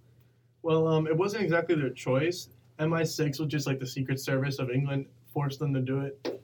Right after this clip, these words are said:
because in nineteen sixty-six they were pretty much at the peak of their popularity,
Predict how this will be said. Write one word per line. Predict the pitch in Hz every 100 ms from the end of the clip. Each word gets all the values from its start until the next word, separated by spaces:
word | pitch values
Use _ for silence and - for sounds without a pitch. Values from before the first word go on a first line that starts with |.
| -
because | 139 143 127
in | 139
nineteen | 139 151 156 151
sixty-six | 156 131 131 127 143 139
they | 135
were | 127
pretty | 127 139 135
much | 131
at | 131
the | 117
peak | - 131 131 127
of | 120
their | 120
popularity, | 117 120 117 117 117 127 131 139